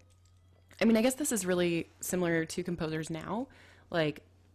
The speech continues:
they write things when they get grant money to write things or, you know, for a specific person. So I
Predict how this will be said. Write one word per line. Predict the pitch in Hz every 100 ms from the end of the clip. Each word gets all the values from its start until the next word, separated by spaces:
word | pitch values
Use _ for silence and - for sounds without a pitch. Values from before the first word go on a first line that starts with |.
| _ - - - -
they | - 170 185 180 175 170
write | - 165 -
things | - 160 160 156 -
when | 165 156 147
they | 151
get | 147 143 - _ -
grant | 147 127 -
money | 156 156 156
to | -
write | - 147 -
things | 151 151 156 156 -
or, | 165 151 151 156 - -
you | 160
know, | 147 151 - - - - -
for | 220 175
a |
specific | 160 170 - 160 156 -
person. | - 156 156 156 156
So | 175 -
I | 185